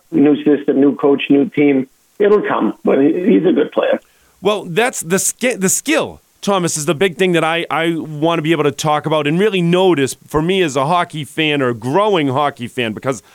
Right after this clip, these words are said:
Speaker 2: I, I don't have a ton of knowledge about the game of hockey, eh, as f-, other than what I've watched through the years, and most of my experience is watching during playoff time. I'm a Pink Hat Bruins fan. I, I usually don't watch a ton during the regular season,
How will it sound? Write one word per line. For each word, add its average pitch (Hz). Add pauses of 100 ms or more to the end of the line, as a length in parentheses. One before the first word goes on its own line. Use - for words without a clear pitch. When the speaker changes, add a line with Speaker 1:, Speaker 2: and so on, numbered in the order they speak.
(120)
Speaker 2:
I, 185
I 175
don't 202
have 180
a 151
ton 151 (240)
of 135
knowledge 139
about 127
the 120
game 123
of 113
hockey, 120 (160)
eh, 139
as 120
f-, -
other 139
than 147
what 175
I've 147
watched 143
through 156
the 139
years, 147
and 135
most 180
of 156
my 156
experience 151
is 101
watching 143
during 139
playoff 117
time. 95 (180)
I'm 156
a 123
Pink 208
Hat 196
Bruins 175
fan. 170 (200)
I, 143 (100)
I 123
usually 165
don't 170
watch 170
a 135
ton 170
during 160
the 151
regular 139
season, 175